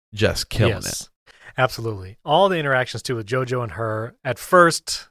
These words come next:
Speaker 2: you know, Jojo's like, you know, "Tell me about the Jewish people." Like, you know, obviously still hating them.
Speaker 1: Yeah, "Where are your horns?" and
Speaker 2: Right.
Speaker 1: that sort of thing.
Speaker 2: <laughs> And, and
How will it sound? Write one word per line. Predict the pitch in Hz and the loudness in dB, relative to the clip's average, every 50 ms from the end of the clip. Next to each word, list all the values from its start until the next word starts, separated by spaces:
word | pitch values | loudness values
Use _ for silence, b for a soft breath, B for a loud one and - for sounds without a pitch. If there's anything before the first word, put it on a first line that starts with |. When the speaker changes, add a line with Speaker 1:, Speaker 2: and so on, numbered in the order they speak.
| _ _ _ _ _ | _ _ _ _ _
Speaker 2:
you | 175 151 | -6 -4
know, | 127 110 104 | -4 -4 -4
Jojo's | 101 120 117 117 104 113 104 | -2 -2 -2 0 0 -2 -4
like, | 101 101 98 95 - - _ _ _ _ | -4 -6 -8 -10 -14 -20 _ _ _ _
you | 120 | -12
know, | 104 95 - - - | -12 -12 -12 -4 0
"Tell | - 190 | 0 2
me | 202 185 170 | 2 2 0
about | 151 139 139 147 147 139 - - | 0 2 4 4 4 4 2 -2
the | - 123 | -8 -8
Jewish | 110 123 143 135 123 - - | -4 -2 0 0 0 -2 -2
people." | - 123 110 - 104 95 92 | -2 -4 -2 -4 -6 -8 -8
Like, | 95 95 95 - - | -10 -10 -12 -12 -14
you | 135 139 165 143 | -12 -8 -6 -4
know, | 113 98 98 - - _ _ _ - 220 220 | -4 -4 -6 -10 -14 _ _ _ -20 -16 -4
obviously | 196 147 143 127 113 - 117 | 0 0 0 0 -2 -4 -6
still | 101 - 120 104 | -8 -8 -8 -10
hating | - - 139 135 127 117 104 101 | -6 -2 -2 -2 -2 -2 -6 -10
them. | 101 98 | -8 -6
Speaker 1:
Yeah, | 117 101 90 95 | -4 -4 -4 -2
"Where | 104 117 131 135 127 | 0 2 4 4 4
are | 123 | 2
your | 117 107 107 98 | 2 0 -2 -2
horns?" | - - 131 120 113 110 107 104 104 104 101 104 101 101 104 101 - - | -2 0 0 0 0 -2 -4 -4 -6 -8 -8 -10 -10 -10 -10 -12 -12 -10
and | - 98 95 92 92 92 95 - 139 143 151 | -8 -8 -6 -6 -8 -8 -8 -8 -6 0 0
Speaker 2:
Right. | 160 - - | 2 2 2
Speaker 1:
that | - - - | 0 -2 -2
sort | 95 90 90 | -4 -6 -6
of | 87 | -6
thing. | - - 87 82 80 85 87 - - - | -8 -10 -10 -10 -10 -10 -10 -8 -6 -6
Speaker 2:
<laughs> | 170 - _ | -8 -6 _
And, | - 220 214 214 196 | 0 0 0 0 -2
and | 190 196 175 180 185 | 0 0 0 0 -2